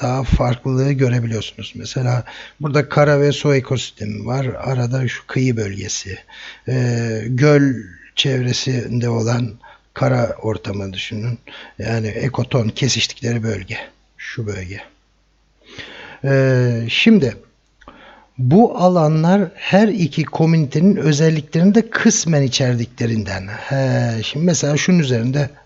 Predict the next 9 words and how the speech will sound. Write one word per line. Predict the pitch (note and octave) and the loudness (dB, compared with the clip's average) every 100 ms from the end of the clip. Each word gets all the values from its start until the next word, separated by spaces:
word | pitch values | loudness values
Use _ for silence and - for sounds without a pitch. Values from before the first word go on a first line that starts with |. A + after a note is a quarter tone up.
| _ | _
örnek | B2+ A#2+ - | -4 -2 -6
veriyorum. | G2 - - - - - - - | -12 -12 -18 -20 -18 -20 -10 0
Ormanda | E3 G3+ G#3+ A3 | 6 8 8 8
yaşayan | G#3 D#3+ - E3+ | 8 6 6 6
canlılar | F3 D#3 D#3 C3+ | 6 4 4 4
var. | A2+ G#2+ | 2 0
Burada | C#3+ D3+ | 2 2
uzun | C3 C3+ B2+ C#3+ B2+ | 2 2 2 2 2
ağaçlar. | C3 B2 A2+ - C#3+ | 4 4 2 -2 -4